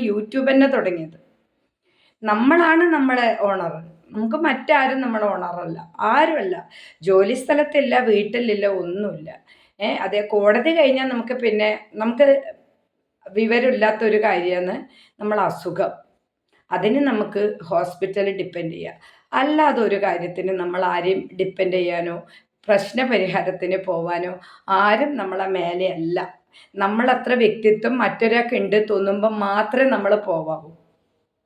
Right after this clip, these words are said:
നമ്മളെക്കാട്ടി, നമ്മളെക്കാട്ടിയും ക്വാളിറ്റിയും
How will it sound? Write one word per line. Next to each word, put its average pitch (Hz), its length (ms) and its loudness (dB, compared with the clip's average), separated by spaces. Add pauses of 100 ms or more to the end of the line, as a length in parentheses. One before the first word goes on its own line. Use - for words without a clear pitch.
(600)
നമ്മളെക്കാട്ടി, 247 720 2 (120)
നമ്മളെക്കാട്ടിയും 247 1000 2
ക്വാളിറ്റിയും 196 680 0